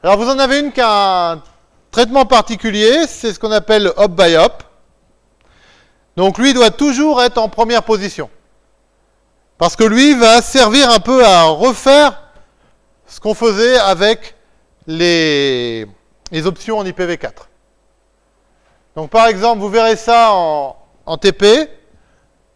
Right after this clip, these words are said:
Donc c'est la seule extension que vous verrez en T P. Quand vous allez faire, euh, créer un, configurer une machine avec une adresse I P V six, elle va créer son adresse multicast sollicitée. Et donc après,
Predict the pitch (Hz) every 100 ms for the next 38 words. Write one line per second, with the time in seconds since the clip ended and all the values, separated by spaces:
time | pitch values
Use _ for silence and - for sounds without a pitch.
0 | - 156 - 208 - 247 233 202 180 -
1 | 208 214 214 180 147 165 175 160 - 156
2 | 185 247 285 - _ _ _ _ - -
3 | 208 233 233 202 196 208 214 - 220 220
4 | 208 160 147 139 131 127 127 120 120 120
5 | _ _ - 202 214 214 185 151 131 117
6 | _ _ _ _ _ _ 214 247 214 240
7 | 233 220 202 185 214 202 165 151 165 156
8 | 156 151 156 147 - 226 285 - _ _
9 | _ _ _ _ 156 185 180 214 240 -
10 | 196 226 254 - 214 208 185 226 214 202
11 | 214 - 208 202 - - 202 - 202 156
12 | - _ _ _ _ _ _ _ _ _
13 | _ _ _ 143 202 220 214 - 262